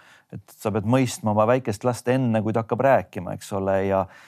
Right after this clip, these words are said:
ja saama aru tema muredest või vaevadest, isegi siis, kui ta ei ütle sulle midagi.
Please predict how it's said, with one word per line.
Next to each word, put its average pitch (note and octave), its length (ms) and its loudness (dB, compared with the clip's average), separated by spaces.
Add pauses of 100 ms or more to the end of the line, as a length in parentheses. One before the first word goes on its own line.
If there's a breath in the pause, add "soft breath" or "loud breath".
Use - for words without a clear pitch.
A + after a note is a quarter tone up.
(160 loud breath)
ja G2 160 -2
saama B2+ 400 4
aru B2 240 2
tema A2 280 2
muredest A#2+ 500 0
või G2 140 -2
vaevadest, G2+ 880 2
isegi G#2+ 300 -2
siis, G#2+ 100 -4
kui G2+ 160 -6
ta G#2 80 2
ei B2 80 0
ütle A2 280 -10
sulle F#2+ 220 -6
midagi. G2 440 -4